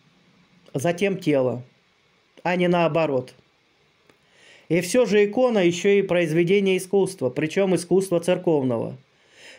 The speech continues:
Не случайно, что из истории Древней Руси нам известно только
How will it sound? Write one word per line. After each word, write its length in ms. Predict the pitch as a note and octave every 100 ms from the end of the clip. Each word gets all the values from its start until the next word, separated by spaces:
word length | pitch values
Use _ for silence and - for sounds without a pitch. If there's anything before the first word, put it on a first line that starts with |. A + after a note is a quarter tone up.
| -
Не 140 | F#3+
случайно, 600 | F#3+ G#3+ A3 A#3+ G#3 E3
что 220 | - -
из 140 | F3+ E3
истории 480 | F3 G3 G3 F3 E3
Древней 400 | E3+ F3 E3+ D#3+
Руси 340 | E3 - A3
нам 220 | F3 D#3+
известно 440 | D#3 F#3 G3+ G3+ F3
только 500 | F3+ F3 F3 E3